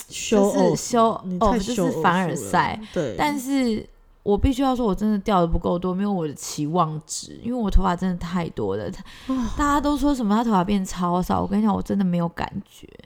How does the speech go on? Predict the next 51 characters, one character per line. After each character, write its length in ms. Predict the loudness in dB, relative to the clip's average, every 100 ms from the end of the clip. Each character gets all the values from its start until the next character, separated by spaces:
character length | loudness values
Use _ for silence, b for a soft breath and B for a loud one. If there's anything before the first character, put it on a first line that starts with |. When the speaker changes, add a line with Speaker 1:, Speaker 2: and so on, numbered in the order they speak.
| -4
Speaker 1:
我 160 | -2
有 440 | 0 2 4 4 4
欸， 680 | 4 2 -2 -4 -6 -8 -4
就 140 | 0
是 160 | 0 -2
尤 140 | 2 2
其 160 | 4
是 160 | 0 2
五 240 | 2 4
六 160 | 6 6
个 100 | 6
月 180 | 6 4
的 140 | 2
时 240 | -2 -8 -8
候， 260 | -4 -2
真 220 | 0 2
的 60 | 2
是 200 | 0 -6 -6 _
营 180 | -2 0
养 220 | 0 -2
上 280 | -4 -4 -4 -10
全 240 | 2 4 6
失。 600 | 4 4 4 6 4 0 -4 -6 -2
Speaker 2:
哇， 520 | -2 0 -2 -4 -6
我 100 | -8
真 200 | -6 -6
的 80 | -6
没 360 | -2 2 4 4
有 240 | 4 4
欸， 140 | 4 2
我 100 | 0
就 100 | -2
是 220 | -4 -4
在 180 | 0 -2
掉 200 | 2 2
发 240 | 4 2 0
这 160 | 0
个， 160 | -2 -2 -6
这 140 | -4
个 140 | -4 -4
阶 240 | -6 -2 0
段， 260 | 2 0
我 160 | 0 -2
真 160 | -2 -6
是 160 | -6 -8
无 260 | -4 -2 -4 -6
感。 160 | -8 -8 -14 -20 _ _ _
Speaker 1:
所 160 | -2
以 140 | 0 2
你， 240 | 0 -2 -6 _
好， 360 | -10 -8 -10